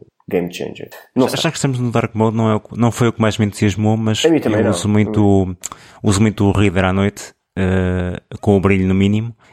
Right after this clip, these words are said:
Speaker 2: e no modo escuro, mas depois quando abro alguma coisa no Safari, apesar de ter em modo Reader e noturno, quando, quando o site ainda está a abrir, antes de carregar o,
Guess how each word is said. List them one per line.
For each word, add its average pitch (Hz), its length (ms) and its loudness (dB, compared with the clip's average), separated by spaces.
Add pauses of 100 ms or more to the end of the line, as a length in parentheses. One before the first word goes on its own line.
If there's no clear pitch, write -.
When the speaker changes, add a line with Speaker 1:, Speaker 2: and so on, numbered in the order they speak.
(120)
Speaker 2:
e 87 640 2
no 90 180 -2
modo 87 680 0
escuro, 107 460 0 (380)
mas 110 240 0
depois - 240 -2
quando 101 320 0
abro 90 600 -2 (240)
alguma 95 300 0
coisa 92 200 0
no 95 80 -2
Safari, 107 600 0 (380)
apesar 107 380 0
de - 60 -14
ter 101 200 2
em 95 100 2
modo 92 540 0
Reader 87 500 0
e 87 280 -2
noturno, 104 600 -2 (360)
quando, 107 300 0 (200)
quando 110 200 2
o 101 40 -2
site 104 220 0
ainda 107 120 0
está 117 200 -2
a - 20 2
abrir, 101 240 0
antes 110 220 -2
de - 60 -16
carregar 95 540 0
o, 87 500 -2